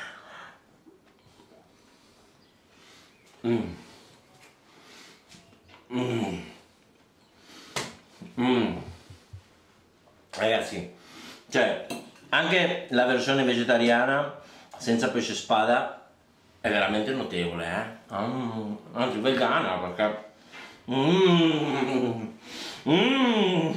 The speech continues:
<laughs> Mm. Che delizia quanto sta, incredibile. Ma assaggiamo invece la versione con la ciccia, ovvero con il pesce spada.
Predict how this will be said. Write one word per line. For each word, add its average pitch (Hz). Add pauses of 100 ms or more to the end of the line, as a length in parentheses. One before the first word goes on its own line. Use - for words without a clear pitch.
(120)
<laughs> 208 (420)
Mm. 156 (1080)
Che 113
delizia 117
quanto 113
sta, 104
incredibile. 113 (380)
Ma 113
assaggiamo 135
invece 117 (500)
la 110
versione 117 (320)
con 104
la 104
ciccia, 87 (240)
ovvero 113 (340)
con 110
il 107
pesce 101
spada. 73